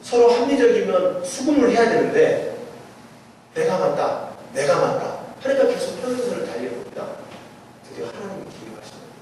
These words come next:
그러면서 오늘 삼십팔 장 말씀하시죠. 삼십팔 장에서 사십일 장까지 계속 하나님께서 말씀하시는데 여러분, 하나님 이렇게 대단하신 분이에요. 자,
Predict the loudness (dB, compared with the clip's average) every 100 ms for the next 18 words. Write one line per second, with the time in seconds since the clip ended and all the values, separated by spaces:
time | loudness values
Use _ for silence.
0 | -16 -6 -2 2 4 4 0 -6 -10 -14
1 | -12 -10 -10 -12 -12 -14 -14 -14 -16 -16
2 | -18 -20 -20 -10 -8 -6 -6 -4 0 2
3 | 2 0 -4 -8 -12 -4 0 0 0 -2
4 | 0 0 -2 -6 -10 -8 -2 0 2 2
5 | 2 0 -2 -2 -4 -6 -2 0 0 -2
6 | -4 -4 0 0 0 -4 -4 -2 -2 -6
7 | -12 -14 -16 -16 -4 2 4 4 2 2
8 | 2 2 2 4 4 2 -4 -2 2 2
9 | 2 -2 -6 -6 -4 -4 -4 -8 -14 -18
10 | -20 -20 -20 -16 -16 -14 -6 -4 -4